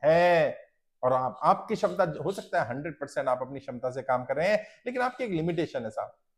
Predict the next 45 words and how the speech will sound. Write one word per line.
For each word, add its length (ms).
आप 200
जितनी 260
भी 100
लिमिटेशन 460
से 180
काम 240
कर 140
रहे 120
हैं, 120
आप 200
अपने 240
मैक्सिमम 460
कैपेसिटी 600
पर 100
रोज 260
काम 300
नहीं 120
कर 100
पाएंगे, 540
और 100
रोज 260
काम 240
करेंगे 360
भी 140
तो 60
आपकी 240
जो 160
कैपेसिटी 480
आठ 220
घंटे 340
की, 180
दस 200
घंटे 260
की, 120
बारह 220
घंटे 260
की, 60
उतना 180
ही 60
काम 180
कर 140
पाएंगे। 320
अब 80
मान 160
लीजिए 540